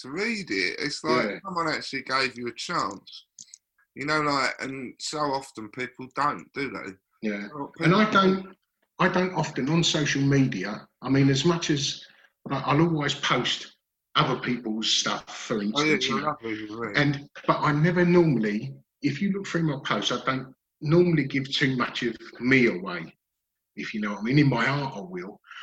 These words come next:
Speaker 2: but
Speaker 1: Yeah.
Speaker 2: I won't ever, I really, very rarely put any talk about s-, personal stuff on there.
Speaker 1: Yeah.
Speaker 2: And that was one of the very few times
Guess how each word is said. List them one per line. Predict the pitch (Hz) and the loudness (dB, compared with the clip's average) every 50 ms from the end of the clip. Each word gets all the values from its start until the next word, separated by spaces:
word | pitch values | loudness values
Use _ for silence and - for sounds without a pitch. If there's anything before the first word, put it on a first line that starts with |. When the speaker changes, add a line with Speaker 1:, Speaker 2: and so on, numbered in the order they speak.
| - - | -12 -8
Speaker 2:
but | 139 143 | -4 -4
Speaker 1:
Yeah. | 131 113 | -2 -2
Speaker 2:
I | |
won't | 107 135 139 135 135 143 | -2 -2 -2 -2 -2 -2
ever, | 160 156 156 139 139 139 139 - - - _ - | -2 -2 0 -2 -4 -4 -4 -6 -10 -16 _ -12
I | 131 127 120 127 | -12 -10 -6 -2
really, | 147 160 151 147 135 123 127 123 | 0 0 0 0 -2 -4 -6 -4
very | - 170 160 151 139 123 | -2 0 0 0 0 -2
rarely | 123 131 127 117 110 101 104 107 - _ | -4 -4 -6 -6 -6 -8 -10 -12 -14 _
put | - - 117 110 - - | -12 -12 -12 -10 -8 -8
any | 113 110 107 107 110 - _ _ _ _ _ _ _ - - - _ _ _ _ - | -6 -4 -4 -6 -8 -12 _ _ _ _ _ _ _ -20 -20 -20 _ _ _ _ -8
talk | - - 156 139 139 - 120 | -6 -6 -6 -6 -8 -10 -12
about | 107 110 107 104 104 98 - - _ _ _ _ _ _ _ - - _ | -10 -8 -8 -8 -8 -10 -12 -16 _ _ _ _ _ _ _ -20 -18 _
s-, | - - - - - - - - _ _ _ _ _ | -8 -6 -6 -6 -8 -10 -16 -20 _ _ _ _ _
personal | - 156 135 113 107 - - 107 107 107 101 87 | -4 -4 -4 -2 -4 -4 -4 -6 -8 -10 -10 -8
stuff | - - - - 87 87 - - | -8 -8 -8 -8 -10 -12 -12 -12
on | 104 92 92 90 90 90 87 | -14 -14 -14 -16 -16 -16 -18
there. | 85 - _ - - - _ _ _ _ _ _ _ | -20 -20 _ -20 -20 -20 _ _ _ _ _ _ _
Speaker 1:
Yeah. | - 113 104 98 90 | -10 -8 -6 -6 -6
Speaker 2:
And | - 127 | -6 -6
that | 139 135 | -6 -6
was | - - - 123 | -6 -6 -8 -8
one | 113 131 127 123 | -6 -6 -6 -6
of | 117 110 | -6 -6
the | 120 | -8
very | 117 - 151 139 139 135 123 | -8 -8 -8 -6 -6 -6 -6
few | - - - 127 120 110 | -8 -8 -6 -6 -6 -6
times | - - 123 110 98 95 95 104 110 - - - - | -6 -8 -6 -6 -8 -8 -10 -10 -10 -10 -10 -10 -14